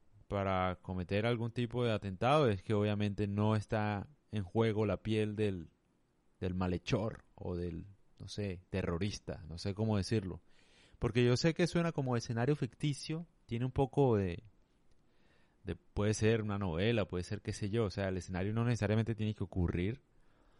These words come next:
De hecho, yo no creo que ocurra el final de la aviación así como lo conocemos, porque precisamente ya se le ocurrió a alguien.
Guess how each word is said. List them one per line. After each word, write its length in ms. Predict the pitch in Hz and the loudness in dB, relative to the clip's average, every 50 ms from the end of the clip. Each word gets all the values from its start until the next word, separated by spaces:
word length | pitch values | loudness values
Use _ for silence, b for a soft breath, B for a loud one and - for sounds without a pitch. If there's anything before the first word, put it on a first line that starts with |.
| b b b _ - | b b b _ 2
De 100 | 117 131 | 4 4
hecho, 180 | 139 - 139 | 4 6 6
yo 120 | 127 117 113 | 6 6 6
no 100 | 123 - | 4 4
creo 220 | - 127 127 127 | 4 4 4 4
que 80 | - 131 | 4 0
ocurra 680 | 110 - - 120 117 117 113 117 123 127 135 143 139 - _ _ _ _ _ _ _ _ | 0 2 4 4 4 6 4 2 2 0 0 -4 -6 -10 _ _ _ _ _ _ _ _
el 140 | - 101 101 | -6 -6 -6
final 280 | - - 98 95 92 95 | -4 -4 -4 -2 -2 -2
de 100 | 101 110 | 0 0
la 60 | 117 | 2
aviación 360 | 113 107 98 92 - 95 95 | 2 2 0 0 -2 -2 -2
así 340 | 101 101 - - 113 117 120 | -2 -2 -4 -4 -4 -4 -4
como 220 | - - 120 113 | -4 -4 -2 -2
lo 80 | 101 87 | -2 -2
conocemos, 460 | 92 90 87 87 - 101 107 127 131 - | -2 -4 -4 -4 -2 -2 -2 -2 0 0
porque 340 | 120 - - - 95 90 | -2 -2 -2 -4 -4 -4
precisamente 560 | 85 - - 90 87 101 113 107 107 101 110 107 | -4 -2 -2 -2 -2 -2 -2 -2 -2 -2 -2 -2
ya 140 | 104 98 | -2 0
se 100 | - - | 0 -2
le 80 | 117 110 | -2 -2
ocurrió 380 | - - 95 87 90 98 98 101 | -2 -2 -2 -2 0 0 0 2
a 100 | 110 120 | 2 2
alguien. 340 | 117 104 90 87 82 85 | 0 0 -4 -8 -12 -14